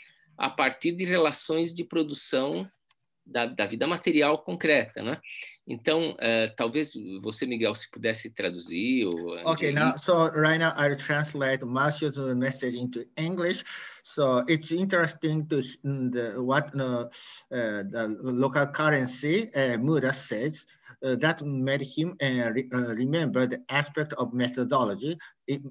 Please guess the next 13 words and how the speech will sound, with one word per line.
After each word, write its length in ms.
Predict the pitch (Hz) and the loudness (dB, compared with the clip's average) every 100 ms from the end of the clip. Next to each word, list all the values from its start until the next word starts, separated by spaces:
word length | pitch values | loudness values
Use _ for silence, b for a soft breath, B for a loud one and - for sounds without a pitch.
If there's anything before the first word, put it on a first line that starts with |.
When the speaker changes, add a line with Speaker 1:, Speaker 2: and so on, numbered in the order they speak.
| - | -6
Speaker 2:
among 280 | 135 139 139 - | -2 -2 -2 0
others, 460 | 156 135 101 147 156 B 143 - | 2 2 2 0 -2 B -14 -2
uh, 160 | 127 127 | -2 0
he 460 | 127 120 - 135 | -2 -4 -6 -4
dis-, 260 | 127 127 - 131 | -2 -4 -6 -4
uh, 340 | 117 113 110 | -4 -4 -4
underscored 720 | 131 131 127 - 156 123 127 147 B - | -4 -2 -4 -2 0 2 2 -2 B -10
the 100 | 117 - | -10 -4
question 420 | 156 160 185 175 - - | -2 0 0 -2 -4 0
of, 520 | 135 131 127 123 120 | 4 4 2 0 0
uh, 320 | 120 117 113 | -2 0 0
research 680 | 113 123 - 175 202 202 - | 0 -2 0 0 0 -2 -6
participant 680 | 131 127 196 196 180 196 | -6 -4 -6 -4 -2 -2